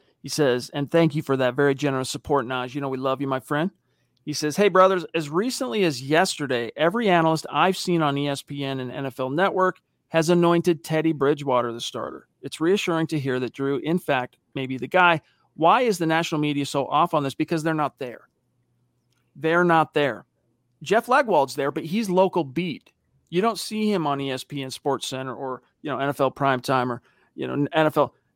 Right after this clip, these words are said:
W-, very few exceptions. During the season, if there's a news report, something breaking that comes out of Denver, SportsCenter will do a stand-up with Legwold, and he'll report what's going on. But as far as the analysis,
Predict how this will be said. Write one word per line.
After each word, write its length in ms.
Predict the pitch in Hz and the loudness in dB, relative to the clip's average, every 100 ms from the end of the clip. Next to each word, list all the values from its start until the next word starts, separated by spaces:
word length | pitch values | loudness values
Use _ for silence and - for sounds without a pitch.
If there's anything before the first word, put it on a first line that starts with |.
| _ _ _ | _ _ _
W-, 340 | 165 156 156 170 | -16 -10 -8 -2
very 280 | 190 220 196 | 4 4 4
few 180 | 190 | 2
exceptions. 640 | 156 - 185 - 131 110 - - 170 | 0 2 2 2 -8 -12 -14 -8 0
During 260 | 208 220 | 2 2
the 80 | 165 | 0
season, 540 | - 226 226 151 127 | -2 -2 -2 0 -2
if 200 | 117 143 | -2 -2
there's 320 | 165 160 151 143 | 2 2 2 -2
a 380 | 135 127 117 - _ - | -4 -6 -10 -16 _ -6
news 500 | 170 185 208 202 151 | -2 0 2 0 -2
report, 460 | 151 - 151 135 - - - | -4 0 2 2 0 -16 -10
something 380 | 196 180 160 127 | -6 -4 -4 -2
breaking 440 | 143 160 160 143 | 0 0 -2 -6
that 100 | 117 | -6
comes 240 | 147 135 | -4 -2
out 160 | 127 117 | -2 -2
of 80 | - | -4
Denver, 400 | 117 117 135 180 _ _ _ _ _ _ - | -6 -4 -4 -6 _ _ _ _ _ _ -12
SportsCenter 600 | - 196 196 214 196 196 | 0 2 2 0 2 2
will 260 | 175 196 | 2 2
do 180 | 170 156 | 2 2
a 60 | 143 | 0
stand-up 500 | - 139 131 131 131 | -2 -4 -2 -2 -4
with 140 | 127 | -6
Legwold, 500 | 127 123 131 135 160 | -2 -2 0 0 2
and 80 | 160 | 2
he'll 140 | 165 | 0
report 340 | 170 160 151 131 | 0 -2 -2 -2
what's 160 | 131 | -8
going 240 | - 127 120 | -8 -8 -6
on. 160 | 117 | -6
But 140 | 127 135 | -4 -4
as 80 | - | -4
far 240 | 175 214 | -2 -2
as 80 | 190 | -2
the 100 | 160 | -4
analysis, 920 | 123 120 120 139 190 - 208 208 - | -4 -2 2 2 2 2 0 0 -4